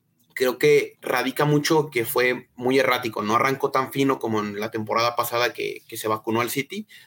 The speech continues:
sino de que estuvo muy errático, ¿no? Tuvo como dos, tres tiros directos a portería y termina entregándolo muy fácil, ¿no? También tuvo oportunidad de asistir en el gol de Dyer, pero creo que es por tiro de esquina, ¿no?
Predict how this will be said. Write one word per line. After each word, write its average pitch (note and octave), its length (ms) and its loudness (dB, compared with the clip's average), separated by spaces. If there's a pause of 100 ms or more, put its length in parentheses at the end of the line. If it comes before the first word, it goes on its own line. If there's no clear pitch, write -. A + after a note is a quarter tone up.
sino A#2 320 0
de C3+ 100 2
que - 80 -6
estuvo B2+ 300 -2
muy A#2+ 160 0
errático, A2 360 -2
¿no? A2 140 -6
Tuvo A#2+ 240 -4
como G#2+ 240 -2
dos, B2 300 0
tres B2+ 240 -2
tiros B2 360 0
directos A#2+ 600 -2
a A2 140 -6
portería A#2 640 0 (460)
y G#2 920 -2 (260)
termina A2+ 600 0
entregándolo B2+ 600 2
muy A#2+ 140 0
fácil, A#2 400 -2
¿no? A#2+ 320 0
También A2+ 340 -2 (360)
tuvo F3 180 2
oportunidad E3+ 480 4
de F3 80 4
asistir E3+ 320 0
en F3+ 60 0
el D#3+ 120 0
gol E3 140 2
de E3+ 80 2
Dyer, F#3 480 2
pero A2+ 240 2
creo B2 160 -6
que - 80 -16
es - 80 -12
por - 220 -2
tiro C#3+ 160 2
de A2 60 2
esquina, A2+ 300 -2
¿no? G#2 260 -4